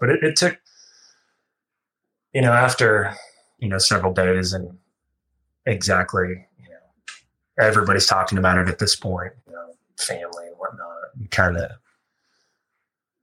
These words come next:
you know, "Oh, terrorists are attacking, you know, our country, and, you know, we're, we're going to war." So, I mean, you don't really know what's going on at that age, but you kinda,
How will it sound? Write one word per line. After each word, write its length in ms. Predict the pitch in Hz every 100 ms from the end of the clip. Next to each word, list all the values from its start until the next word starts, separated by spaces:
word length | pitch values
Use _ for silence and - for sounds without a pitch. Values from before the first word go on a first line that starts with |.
| _
you 160 | 135 90
know, 160 | 85 92
"Oh, 260 | 95 92 -
terrorists 520 | 104 95 92 90 -
are 120 | 87
attacking, 560 | 87 92 85 - 151 - 117
you 80 |
know, 160 | 104 - - _ 104
our 120 | 92
country, 540 | - 92 92 95 90
and, 240 | 87 85 - _
you 80 | _
know, 120 | _ _ _ _
we're, 140 | 90 92
we're 220 | 98 92
going 240 | 95 92
to 60 | 92
war." 540 | 90 90 92 90 90 - _ _ _ _ _ _ - - - _ _ _ - _ -
So, 380 | - 98 90 90 - - - - -
I 80 | 127
mean, 300 | 127 123 117 - - _ _ _
you 180 | 120 123
don't 180 | 151 151
really 240 | 135 135
know 160 | 127 135
what's 180 | 131 -
going 280 | 135 127 127
on 180 | 127
at 80 | 127
that 240 | 131 127 123
age, 260 | 120 110
but 140 | 104 95
you 80 |
kinda, 560 | 92 107 101 95 95